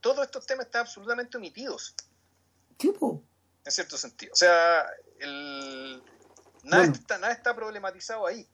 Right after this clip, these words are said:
Speaker 1: Está todo afuera.
Speaker 2: Bueno, y eso, eso, eso es lo que la convierte en una obra maestra, po. Está todo afuera. Está todo afuera, po. No, pero al mismo tiempo está todo a la vista, po.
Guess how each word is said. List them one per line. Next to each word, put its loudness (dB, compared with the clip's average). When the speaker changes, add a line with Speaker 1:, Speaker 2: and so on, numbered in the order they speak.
Speaker 1:
Está -6
todo -2
afuera. -4
Speaker 2:
Bueno, 6
y 10
eso, 8
eso, 2
eso -2
es -2
lo 0
que 2
la 4
convierte -2
en -8
una -4
obra -2
maestra, -4
po. -20
Está 4
todo 6
afuera. 0
Está -8
todo 4
afuera, -8
po. -20
No, -2
pero 8
al 4
mismo 6
tiempo 2
está 0
todo 4
a 6
la 4
vista, -2
po. -6